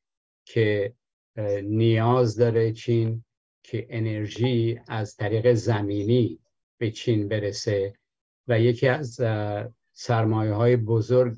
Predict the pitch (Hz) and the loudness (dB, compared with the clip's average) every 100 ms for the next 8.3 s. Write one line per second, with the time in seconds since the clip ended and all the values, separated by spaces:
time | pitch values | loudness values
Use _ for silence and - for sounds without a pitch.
0 | _ - 123 113 113 110 113 107 110 107 | _ -8 -4 -2 0 -2 -4 -4 -6 -2
1 | 113 127 113 110 104 123 123 113 107 - | 0 0 -2 -6 -2 0 0 -2 -6 -6
2 | 131 143 139 _ _ _ - 113 101 - | -4 -4 -6 _ _ _ -4 -2 -4 -4
3 | 104 117 104 - 123 123 117 104 107 110 | -4 -4 -4 0 2 4 2 0 0 0
4 | 113 104 101 104 101 98 87 - _ _ | 0 -2 -4 -6 -6 -6 -8 -14 _ _
5 | _ - 101 110 110 123 113 117 113 104 | _ -6 -2 0 2 2 2 2 2 2
6 | 104 104 104 101 90 _ _ _ _ _ | -2 -2 -4 -6 -10 _ _ _ _ _
7 | _ 120 - 107 - 113 98 110 117 113 | _ -6 -2 -2 0 0 0 2 2 4
8 | 113 110 | 4 2